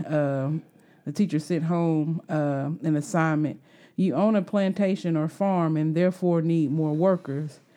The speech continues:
You begin to get involved in the slave trade industry and have slaves work on your farm. Your product to trade is slaves. Set your price for a slave.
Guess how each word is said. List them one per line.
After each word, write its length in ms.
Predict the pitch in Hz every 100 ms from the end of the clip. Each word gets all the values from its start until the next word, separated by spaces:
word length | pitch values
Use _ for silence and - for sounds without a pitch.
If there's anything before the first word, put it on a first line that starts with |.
| _ _ -
You 140 | 160 175
begin 540 | 156 156 185 233 247
to 160 | 233 196
get 220 | 170 185
involved 580 | 170 160 175 190 185 170
in 100 | 156
the 80 | 156
slave 480 | 175 190 214 214
trade 360 | - 180 151 143
industry 580 | 143 156 147 - 156 151
and 100 | 156
have 220 | 160 160
slaves 580 | - 175 180 180 170 165 - - -
work 300 | - 165 180
on 200 | - 156
your 180 | 156 151
farm. 560 | 160 190 175 139 143 160
Your 180 | 165 165
product 520 | 156 - 202 233 165
to 100 | 175
trade 320 | 160 190 180 156
is 160 | 151
slaves. 560 | 156 180 160 123 151 - _ _ _
Set 320 | - - 220
your 180 | 214 190
price 460 | 170 - 220 196 -
for 220 | 170 156
a 40 |
slave. 540 | 160 175 190 151 131